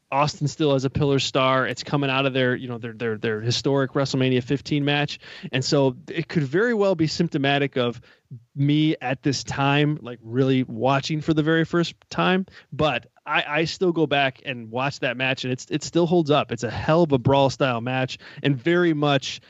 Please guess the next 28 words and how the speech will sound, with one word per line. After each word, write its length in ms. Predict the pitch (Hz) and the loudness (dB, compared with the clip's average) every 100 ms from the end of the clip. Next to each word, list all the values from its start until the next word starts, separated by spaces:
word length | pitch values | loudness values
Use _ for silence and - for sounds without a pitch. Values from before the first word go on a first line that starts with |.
| _ | _
you 80 | 147 | -2
know, 100 | 135 | 0
nineteen 540 | 127 131 143 - 143 | 2 2 0 0 -2
ninety-nine 840 | 127 127 127 120 123 120 120 113 113 | -2 -2 -4 -2 -2 -2 -2 -6 -6
in, 320 | 139 127 123 120 | -4 -2 -2 -2
in 160 | 135 | -2
style 580 | 113 - 135 123 123 117 | -2 0 2 4 4 4
with 140 | 117 117 | 2 -2
the 120 | 120 | -2
audience 440 | 131 135 131 131 | 0 2 2 0
brawls. 520 | - 127 123 127 127 | -2 0 2 4 2
They're 140 | 113 131 | 0 -2
outside 480 | 131 135 156 135 131 | -2 0 2 2 0
the 140 | 123 | -2
arena. 460 | 120 123 123 120 123 - - - | -2 -4 -4 -4 -6 -12 -20 -2
Uh, 220 | 131 123 | 0 0
certainly 380 | - 190 185 180 | 0 0 2 2
not 120 | 160 | 2
a 40 | |
five-star, 840 | 143 - 147 139 - 156 143 135 127 - _ | 2 2 2 0 0 2 2 2 -2 -10 _
you 100 | 139 | -4
know, 140 | 127 | -2
Matt 340 | 120 127 139 - | 0 0 0 -2
Classic 520 | - 135 143 151 165 | -4 0 0 0 -2
by 180 | 165 165 | 0 0
any 140 | 175 | 0
means, 340 | 170 180 185 175 | -2 0 0 0
but, 340 | 147 135 123 | 0 0 0